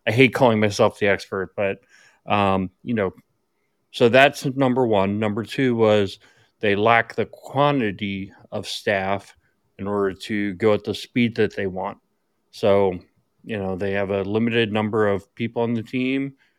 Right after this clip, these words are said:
They wanna go fast. They wanna implement software. They need to burst up. So consultants are a way to do that.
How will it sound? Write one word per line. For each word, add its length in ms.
They 80
wanna 220
go 180
fast. 440
They 80
wanna 220
implement 500
software. 480
They 140
need 260
to 60
burst 480
up. 320
So 160
consultants 540
are 80
a 80
way 160
to 140
do 220
that. 360